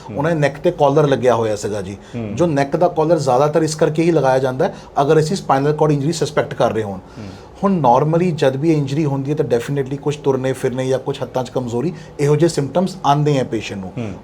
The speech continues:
Speaker 2: ਉਹਨਾਂ ਦਾ ਰਿਕਵਰੀ ਟਾਈਮ ਕਿਆ ਹੈ ਜਾਂ ਕਿੰਨਾ ਲੱਗਦਾ ਹੈ, ਉਹ again ਜੀ ਐਮ ਆਰ ਆਈ ਤੇ ਹੀ ਕਨਫਰਮ ਹੁੰਦਾ ਹੈ
Speaker 1: ਹੂੰ।
Speaker 2: ਕਿ ਕਿੰਨੀ ਸੱਟ ਸਪਾਈਨਲ ਕਾਰਡ ਨੂੰ ਲੱਗੀ ਹੈ
Speaker 1: ਹੂੰ।
Speaker 2: ਔਰ ਕਿੰਨਾ ਡੈਮੇਜ ਹੈ।
Speaker 1: ਵੈਸੇ ਤਾਂ ਤੁਸੀਂ ਐਮ ਆਰ ਆਈ ਦਾ ਬਹੁਤ ਜ਼ਿਕਰ ਕਰ ਰਹੇ ਹੋ ਵੀ ਉਸ ਤੋਂ ਬਾਅਦ ਹੀ ਚੀਜ਼ਾਂ ਕਲੀਅਰ ਹੋਣਗੀਆਂ।
Speaker 2: ਜੀ।
Speaker 1: ਪਰ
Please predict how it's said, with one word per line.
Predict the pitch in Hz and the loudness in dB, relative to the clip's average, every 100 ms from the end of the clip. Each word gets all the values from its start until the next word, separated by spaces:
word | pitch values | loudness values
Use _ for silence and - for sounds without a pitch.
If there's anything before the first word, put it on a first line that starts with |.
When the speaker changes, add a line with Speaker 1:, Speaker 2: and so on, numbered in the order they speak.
| - | -4
Speaker 2:
ਉਹਨਾਂ | 160 214 | 0 4
ਦਾ | 220 | 4
ਰਿਕਵਰੀ | 185 151 131 123 180 | 2 2 0 4 2
ਟਾਈਮ | 175 160 160 | 4 2 0
ਕਿਆ | 156 147 | 2 4
ਹੈ | 147 147 | 4 2
ਜਾਂ | 151 | 0
ਕਿੰਨਾ | 156 143 147 | 0 0 4
ਲੱਗਦਾ | 156 135 135 | 4 4 2
ਹੈ, | 131 - - - | 0 -4 -16 0
ਉਹ | 170 | 4
again | 160 131 139 127 | 4 4 0 0
ਜੀ | 147 139 | -2 -2
ਐਮ | 135 | 0
ਆਰ | 135 | 2
ਆਈ | 123 123 | 0 0
ਤੇ | 135 | -2
ਹੀ | |
ਕਨਫਰਮ | 135 123 - 123 | -2 -4 -2 -2
ਹੁੰਦਾ | 117 113 135 | -2 -2 -4
ਹੈ | 139 - | -6 -8
Speaker 1:
ਹੂੰ। | 110 | -4
Speaker 2:
ਕਿ | |
ਕਿੰਨੀ | 156 147 139 156 | -2 0 0 0
ਸੱਟ | 156 139 135 | 0 0 -2
ਸਪਾਈਨਲ | - - 127 135 | -4 -4 -2 -2
ਕਾਰਡ | 135 131 131 | 2 2 4
ਨੂੰ | 131 | -2
ਲੱਗੀ | 110 95 135 131 | -2 -2 -2 -2
ਹੈ | 160 - 107 | -4 -8 -6
Speaker 1:
ਹੂੰ। | 98 | -2
Speaker 2:
ਔਰ | 147 | 2
ਕਿੰਨਾ | 160 151 139 | 2 4 2
ਡੈਮੇਜ | 117 95 85 78 | 0 -6 -10 -14
ਹੈ। | - | -6
Speaker 1:
ਵੈਸੇ | 113 113 | -4 -2
ਤਾਂ | 123 127 | -4 -4
ਤੁਸੀਂ | 123 127 117 | -4 -4 -4
ਐਮ | 113 | -2
ਆਰ | 117 | 0
ਆਈ | 117 | 0
ਦਾ | 117 | 0
ਬਹੁਤ | 113 113 113 | 0 -2 -2
ਜ਼ਿਕਰ | 104 104 | -4 -4
ਕਰ | 104 101 | -2 -2
ਰਹੇ | 107 | -2
ਹੋ | |
ਵੀ | 110 120 | -4 -6
ਉਸ | 120 113 | -8 -6
ਤੋਂ | 120 | -4
ਬਾਅਦ | 110 120 | 2 2
ਹੀ | 123 | 2
ਚੀਜ਼ਾਂ | 123 110 104 | -4 -6 -6
ਕਲੀਅਰ | 104 110 120 | -4 -4 -4
ਹੋਣਗੀਆਂ। | 104 98 98 98 | -4 -8 -6 -6
Speaker 2:
ਜੀ। | 113 101 - - | -6 -8 -14 -2
Speaker 1:
ਪਰ | 139 139 147 | 2 4 2